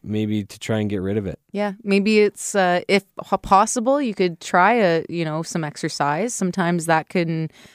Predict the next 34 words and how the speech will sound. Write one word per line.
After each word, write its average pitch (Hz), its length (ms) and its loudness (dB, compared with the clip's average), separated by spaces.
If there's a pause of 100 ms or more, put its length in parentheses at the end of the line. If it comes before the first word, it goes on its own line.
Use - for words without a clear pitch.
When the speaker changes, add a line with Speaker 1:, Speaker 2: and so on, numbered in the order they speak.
(100)
Speaker 2:
help 170 280 0 (220)
relieve 165 560 -6 (100)
physical 214 400 -2
pain. 156 560 -6 (200)
Speaker 1:
Yeah. 107 180 -4 (100)
Speaker 2:
Um, 151 460 -2
if - 220 -4
that's 151 260 0
a, 147 80 -6 (280)
you 165 120 -10
know, 143 240 -10
potential, 165 480 -6
maybe 160 360 -4
that 156 260 -2
would 165 160 -6
be 156 160 -4
a 151 60 -4
good 156 300 -2 (280)
start - 480 0
to 160 480 2
moving 165 500 -2 (100)
out 202 220 0
of 160 160 -2
use, 143 360 -10
use 156 320 -6
of 147 280 -4 (120)
op-, 151 280 -4
opioids. 151 800 -6
Speaker 1:
Yeah. 101 360 -6
Speaker 2:
Um, 151 440 -4
you 170 120 -4
know, 151 180 -2
you 175 160 -6
could 151 300 -4